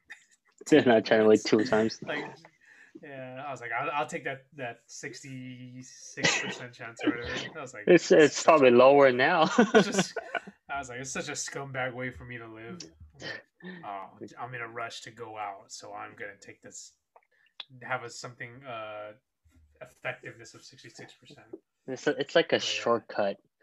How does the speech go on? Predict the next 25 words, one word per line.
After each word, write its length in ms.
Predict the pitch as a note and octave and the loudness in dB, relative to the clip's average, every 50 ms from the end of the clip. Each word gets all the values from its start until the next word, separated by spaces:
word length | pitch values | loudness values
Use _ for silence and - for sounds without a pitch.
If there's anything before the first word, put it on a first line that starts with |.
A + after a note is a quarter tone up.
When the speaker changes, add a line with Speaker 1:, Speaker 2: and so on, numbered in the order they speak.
| _ _ _ _ _ _ _ _ _ _ _ _ _ _ _ _ _ _ - | _ _ _ _ _ _ _ _ _ _ _ _ _ _ _ _ _ _ -10
Speaker 1:
The 240 | A2+ A2 G#2+ G#2 - _ - | -8 -8 -8 -8 -12 _ -8
easy 300 | A2+ A2 A2+ A2 A#2 A2 | -6 -4 -4 -2 -2 0
way 260 | G#2+ G#2+ G#2 G2+ G2+ | 0 2 2 2 4
out. 300 | G2 G2 G2 F2+ E2+ - - | 4 4 2 2 -2 -6 -10
Speaker 2:
Which 240 | G3+ B3+ - - - | -12 -12 -10 -10 -10
is 140 | G#4 - - | -10 -10 -10
kind 160 | - C4 D#4 | -8 -8 -8
of, 80 | D4+ C4 | -8 -8
like, 160 | C4 C4 G#3+ | -8 -8 -8
a 60 | F3 | -10
smarter 400 | C#3 - - C#3+ C3 C#3 D#3 E3+ | -12 -12 -12 -10 -8 -6 -6 -6
thing 180 | E3 E3+ E3+ C#3+ | -6 -8 -10 -12
to 60 | C3 | -14
do 200 | A#2+ B2 C3 C3+ | -14 -14 -14 -14
because, 320 | C3 C3 B2+ - B2 G#2+ A2+ | -12 -14 -16 -16 -18 -18 -18
like, 140 | A2 G#2+ _ _ _ _ _ _ _ _ _ | -18 -20 _ _ _ _ _ _ _ _ _
what 200 | - C#3+ C3+ - | -18 -18 -16 -14
you're 100 | D3 C3 | -16 -16
trying 420 | - - - - C3+ C3+ D#3 E3+ F3 | -16 -16 -12 -8 -8 -8 -8 -8 -12
to 100 | - - | -16 -18
do 200 | C3+ B2+ A#2+ A#2+ | -18 -18 -18 -18
is 120 | A#2 A2 - | -18 -18 -18
just 240 | A#2+ A2 - _ _ | -20 -20 -20 _ _
prevent 560 | - A#2+ G#2+ G#2+ B2 B2+ C3 B2+ - G#2+ G#2 | -20 -20 -18 -14 -14 -14 -12 -12 -14 -16 -16
death. 260 | A2+ G#2 F#2+ - _ | -16 -20 -20 -20 _